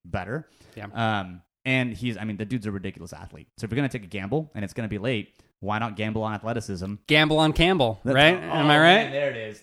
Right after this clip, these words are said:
Speaker 1: There
Speaker 2: There
Speaker 1: it
Speaker 2: it
Speaker 1: is.
Speaker 2: is.
Speaker 1: All right.
Speaker 2: Yeah.
Speaker 1: All right. Gamble
Speaker 2: Yeah.
Speaker 1: on Campbell. <laughs>
Speaker 2: Uh, I, I, yeah, I think right now on, on those two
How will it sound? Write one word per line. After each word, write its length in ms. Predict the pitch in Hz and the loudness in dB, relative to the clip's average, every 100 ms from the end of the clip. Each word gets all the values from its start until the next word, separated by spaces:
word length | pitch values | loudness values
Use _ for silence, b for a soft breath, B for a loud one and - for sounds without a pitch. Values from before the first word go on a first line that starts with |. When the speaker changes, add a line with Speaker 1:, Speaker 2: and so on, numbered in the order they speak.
| - | -4
Speaker 1:
There 100 | 135 | 4
Speaker 2:
There 140 | 151 | 6
Speaker 1:
it 60 | 156 | 6
Speaker 2:
it 80 | 131 123 | 6 2
Speaker 1:
is. 80 | 123 | -2
Speaker 2:
is. 60 | |
Speaker 1:
All 100 | 123 | -2
right. 160 | 139 127 | 0 2
Speaker 2:
Yeah. 260 | 151 160 160 | 4 4 2
Speaker 1:
All 80 | 117 | -2
right. 200 | 131 101 | -4 -4
Gamble 260 | 113 135 | -2 -2
Speaker 2:
Yeah. 40 | 120 | -2
Speaker 1:
on 100 | 117 | -6
Campbell. 380 | 120 113 104 98 | -8 -10 -12 -14
<laughs> 40 | - | -16
Speaker 2:
Uh, 680 | 120 - - - - 143 147 185 | -14 -14 -16 -8 4 6 6 10
I, 260 | 240 233 | 12 12
I, 160 | 247 247 | 10 8
yeah, 500 | 240 247 240 185 196 | 8 10 12 12 12
I 80 | 202 | 8
think 220 | 233 247 233 | 6 0 -2
right 340 | 240 180 196 | 2 6 8
now 340 | 185 170 165 175 | 10 10 10 8
on, 260 | 156 147 | 6 4
on 220 | 156 147 | 4 2
those 240 | 147 143 135 | 4 2 0
two 580 | - 147 135 127 123 | 0 2 2 0 -2